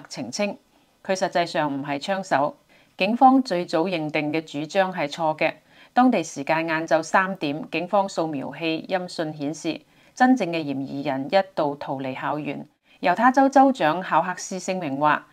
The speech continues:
依家涉案嫌疑人已經落網。喺網絡上有猶他州網民傳出事發現場，有狙擊手埋伏。考克斯沉痛表示，呢個係我哋州嘅黑暗日，我哋國家嘅悲劇日，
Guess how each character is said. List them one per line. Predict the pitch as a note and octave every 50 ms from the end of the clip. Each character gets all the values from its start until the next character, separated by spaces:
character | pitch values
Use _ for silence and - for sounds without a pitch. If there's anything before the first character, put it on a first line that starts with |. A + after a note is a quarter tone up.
| _ - - -
依 | G3+ G3+
家 | G3 - G3+ F#3+ F#3 F#3 - _ _
涉 | - - A3 G#3 G3 G3
案 | F#3+ F#3 F#3+
嫌 | F3 D3+ C3+ C#3 C3+
疑 | C#3 C#3+
人 | C#3 D3 C3 C3 B2+ -
已 | D3+ D3+
經 | D3 F3 F3 E3+
落 | E3 C#3 -
網。 | - C#3+ C3+ - - - _ _ _ _ _ _ _ _ -
喺 | - G3
網 | G3+ F#3 E3+ E3+
絡 | D#3+ D3+ -
上 | - F3+ E3 D3+ D#3 D#3+ D#3+
有 | E3 E3
猶 | F3+ E3+ C#3+ -
他 | - - G3 F#3+ F#3+
州 | F#3+ - F#3+ F#3
網 | F#3 F3 C#3 C3+ D#3+
民 | D#3 D#3 C3 B2+ C3 D3
傳 | - - C#3 -
出 | - G3 F#3 - -
事 | - - - - C#3
發 | C3 E3 D#3
現 | - D3 D3+ D3 C#3+
場， | C#3 - D#3 B2+ - C#3 _ _ _ _ _ _
有 | - G3 G3
狙 | G3+ - A#3+ A#3+
擊 | A#3+ A#3+ A#3
手 | - - D#3 E3 F#3
埋 | F#3+ D#3+ -
伏。 | D3 - - E3 E3 - _ _ _ _ _ _ _ - -
考 | - - F3+
克 | G3 G#3 A3+
斯 | A3+ - - A3+
沉 | G#3 - E3+ C#3+ C#3+
痛 | C#3+ E3+ E3 E3
表 | D#3+ D#3+ D#3+
示， | F3 - - E3 D3+ D3 - -
呢 | F3 F#3
個 | F3+ F3+
係 | E3 E3 D3+ D3
我 | D3+ D#3+
哋 | D3+ D#3 D3
州 | D3 F#3+ F3 F3+
嘅 | E3+ D#3
黑 | D3+ - E3+ - F#3
暗 | E3 D#3+
日， | D#3 D#3 D3 - - _ _ _ -
我 | - - F#3+
哋 | F#3 E3
國 | D3+ - E3+ D#3+ -
家 | G3 F3 F3
嘅 | F3 E3 D#3 D3 D3 -
悲 | - F3+ F3+
劇 | F3+ - E3
日， | - D3 D#3+ D#3 D3 -